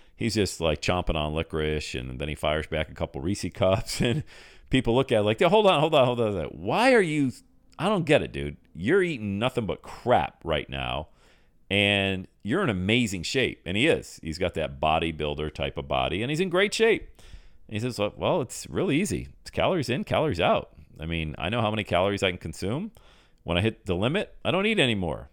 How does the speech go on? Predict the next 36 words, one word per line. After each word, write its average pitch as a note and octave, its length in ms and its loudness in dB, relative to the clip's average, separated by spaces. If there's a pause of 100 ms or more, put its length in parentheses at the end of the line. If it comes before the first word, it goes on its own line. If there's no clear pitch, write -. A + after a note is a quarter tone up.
(180)
But G2+ 160 4
I G#2+ 40 6
don't A2+ 200 2
limit B2 520 2
myself. F2 800 0
I G2 60 2
don't, G#2+ 260 4 (200)
you F#2+ 100 -4
know, D#2+ 300 -2 (760)
just G#2+ 300 0
basically F#2+ 880 0 (600)
make G#2+ 220 0
myself - 400 2
miserable G2 600 0
and D#2+ 120 -8
starve B2 440 2
myself D#2+ 520 -4
just - 220 -6
because, F2+ 500 0
you E2 60 -4
know, D#2 120 -4
I F#2+ 160 0
wanna B2 200 0
be C3+ 80 2
happy." D3+ 360 2
Why A2 200 4
would F#3+ 160 0
you F3+ 80 -4
do C#3 240 -2
anything A2+ 640 -4 (540)
that A2 120 6
would A2+ 120 0
make A#2+ 180 0
you C3+ 140 -2
unhappy? C3+ 560 0
If - 320 0